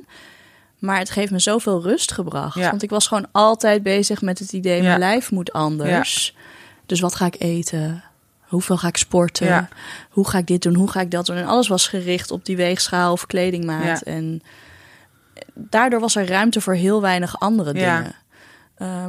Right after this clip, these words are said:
Speaker 1: merk jij dat nu ook?
Speaker 2: Ja, bij
Speaker 1: Ehm.
Speaker 2: mij gaat het, ik, net wat jij al zegt, ik ben er echt wel, eh, ja, minder lang zo bewust mee bezig.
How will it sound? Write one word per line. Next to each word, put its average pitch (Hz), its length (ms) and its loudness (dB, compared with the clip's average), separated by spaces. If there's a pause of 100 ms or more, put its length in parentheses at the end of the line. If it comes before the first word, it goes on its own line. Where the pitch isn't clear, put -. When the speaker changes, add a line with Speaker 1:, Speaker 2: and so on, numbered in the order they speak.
Speaker 1:
merk 196 260 0
jij 226 160 0
dat 196 160 0
nu 196 220 0
ook? 190 580 -2
Speaker 2:
Ja, 170 220 2
bij 170 120 0
Speaker 1:
Ehm. 180 80 0
Speaker 2:
mij 190 220 4
gaat 202 180 0
het, 185 120 -12
ik, 175 180 -8
net 170 320 -4 (120)
wat - 160 -10
jij 156 120 0
al 165 140 -2
zegt, - 360 -2 (320)
ik 170 140 -10
ben 170 120 -2
er 170 120 0
echt - 260 -2
wel, 165 420 2
eh, 160 380 0 (580)
ja, 175 180 2
minder 180 540 0
lang 175 240 0
zo 170 200 2
bewust 175 340 -6
mee 175 140 -8
bezig. 277 580 -6